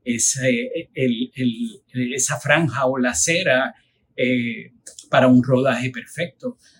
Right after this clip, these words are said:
Ese liderato y esa cultura, por ejemplo, yo lo veo bastante en algunas zonas de la ciudad de Nueva York.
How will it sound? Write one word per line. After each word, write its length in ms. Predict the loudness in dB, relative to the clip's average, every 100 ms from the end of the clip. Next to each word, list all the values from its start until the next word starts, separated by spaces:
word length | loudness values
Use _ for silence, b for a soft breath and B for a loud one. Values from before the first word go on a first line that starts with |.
| b b _ _ -20 _ 2
Ese 760 | 4 6 4 2 0 -2 0 0
liderato 680 | 2 2 4 4 2 0
y 140 | 0 2
esa 280 | 0 -2 0
cultura, 720 | 0 2 2 4 2 0 -6
por 200 | -6 -4
ejemplo, 380 | -2 -2 -2 -2
yo 200 | -2 -2
lo 220 | -2 -4
veo 320 | -10 -10 -6
bastante 840 | -4 -4 -4 -2 2 0 0 -2 -4
en 140 | -4
algunas 640 | 0 2 4 4 4 0
zonas 480 | 0 0 2 2 0 _ _ _
de 160 | 0 2
la 200 | 2 -2
ciudad 500 | -2 2 2 2 -2
de 380 | 0 0 0 0
Nueva 240 | 0 0 0
York. 400 | 2 2 -2